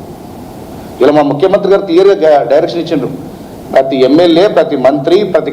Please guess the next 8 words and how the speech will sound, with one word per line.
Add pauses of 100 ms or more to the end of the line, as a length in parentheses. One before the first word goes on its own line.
కలెక్టర్ (100)
జిల్-, (260)
కనీసం (120)
వారంలో (140)
ఒక్కసారైనా (120)
హాస్టల్
విజిట్
చేయాలి,